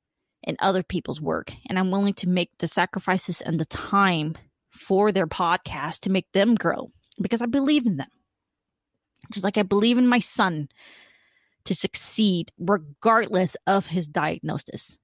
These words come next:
And guys, surround yourself with people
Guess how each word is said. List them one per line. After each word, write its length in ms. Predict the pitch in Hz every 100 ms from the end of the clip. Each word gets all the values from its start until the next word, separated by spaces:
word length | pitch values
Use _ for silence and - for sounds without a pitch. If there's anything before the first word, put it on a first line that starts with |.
| _ _ _ _ _ _ _ _ _ _ _ _ _ _ _ _ _
And 140 | 180
guys, 540 | 180 190 131 127 - - _ _ _ _ _ _ _ _ _ _ _ _ _ _ _ -
surround 560 | - 208 175 196 240
yourself 680 | 262 - 202 185 180 - - _ _ _ _ _ -
with 260 | 175 -
people 540 | - 202 214 247 269